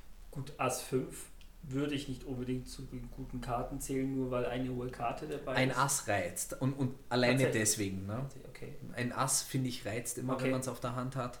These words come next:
Speaker 1: Okay.
Speaker 2: Und, ähm, es gibt auch die Situation, Ass König, Anna Konikova, und du hast schon vier Karten aufgedeckt und du hast Ass König auf der Hand, das schmeißt du nicht gerne weg, aber du musst das können.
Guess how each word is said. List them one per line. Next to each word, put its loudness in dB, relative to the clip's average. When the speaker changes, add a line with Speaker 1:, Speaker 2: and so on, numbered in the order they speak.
Speaker 1:
Okay. -8
Speaker 2:
Und, -2
ähm, 0
es -2
gibt 2
auch 2
die 0
Situation, 0
Ass 0
König, 2
Anna 0
Konikova, -2
und 4
du 0
hast 2
schon 6
vier 4
Karten 2
aufgedeckt 4
und 2
du 4
hast 2
Ass 4
König 6
auf 4
der 0
Hand, -2
das 2
schmeißt 2
du 4
nicht 2
gerne 2
weg, -2
aber 0
du -2
musst -2
das -4
können. -2